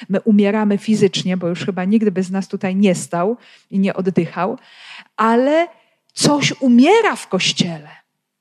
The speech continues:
Coś, Kościół jest czegoś pozbawiony, jakiegoś życia, jakiejś mocy. Jeżeli, moi drodzy, widzimy, że w Kościele nie dokonują się te wszystkie dzieła, o których my czytamy w Dziejach Apostolskich, w naszych wspólnotach, e, tam, gdzie Kościół żyje i działa,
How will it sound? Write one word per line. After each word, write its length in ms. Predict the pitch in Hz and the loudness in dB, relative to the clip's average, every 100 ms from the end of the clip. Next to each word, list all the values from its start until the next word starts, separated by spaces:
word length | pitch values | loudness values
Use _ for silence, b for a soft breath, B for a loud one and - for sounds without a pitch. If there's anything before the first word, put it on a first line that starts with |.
| _ _ _ - | _ _ _ -6
Coś, 220 | 226 196 - _ _ _ _ - - | -4 -4 -8 _ _ _ _ -14 -2
Kościół 360 | 254 - 277 | 0 0 0
jest 160 | 262 254 | -2 -2
czegoś 300 | 277 269 - | -4 -4 -6
pozbawiony, 960 | - 311 220 214 202 294 262 185 160 - b - | -6 -6 -4 -6 -4 -2 0 -2 -8 -18 b -6
jakiegoś 440 | 220 254 226 214 | -4 -4 -2 -2
życia, 600 | 196 190 311 - 214 160 B B | 0 0 0 -2 -6 -8 B B
jakiejś 400 | 220 226 220 202 | -4 0 -2 0
mocy. 600 | 208 320 359 - 175 156 b b 190 | 0 0 0 -4 -10 -10 b b -4
Jeżeli, 260 | 196 269 | -2 -2
moi 220 | 349 302 | -4 -4
drodzy, 300 | 240 285 302 | -2 -2 -4
widzimy, 400 | 240 220 233 339 | -6 -6 -6 -10
że 100 | 247 | -8
w 80 | 226 | -8
Kościele 480 | 220 - 277 294 277 B B - | -8 -8 -4 -2 -4 B B 0
nie 140 | 240 | 2
dokonują 540 | 233 247 240 302 427 415 | 2 0 0 0 -4 -8
się 140 | 294 | -4
te 100 | 233 | -6
wszystkie 420 | - 240 - 233 | -4 -10 -4 -2
dzieła, 380 | 180 247 240 - | 2 4 4 2
o 80 | - | -4
których 300 | - 214 220 | -2 -2 0
my 80 | 233 | 0
czytamy 340 | 240 233 220 | 0 0 0
w 40 | |
Dziejach 320 | 196 226 202 202 | 2 0 0 -6
Apostolskich, 840 | 214 - 202 185 170 - 240 _ _ _ _ _ | -8 -6 -2 -2 -4 -8 -10 _ _ _ _ _
w 40 | |
naszych 300 | 190 196 202 | -8 -8 -8
wspólnotach, 880 | - - 180 185 190 - 180 240 - b b b - | -12 -8 -4 -2 -2 -2 -4 -4 -8 b b b -6
e, 200 | 202 185 | -2 0
tam, 200 | 226 233 | 2 2
gdzie 160 | 214 220 | 2 2
Kościół 380 | 226 143 220 | 0 0 -2
żyje 240 | 202 220 220 | 2 2 0
i 180 | - 196 | -2 0
działa, 480 | 208 185 180 202 | 0 0 -2 -2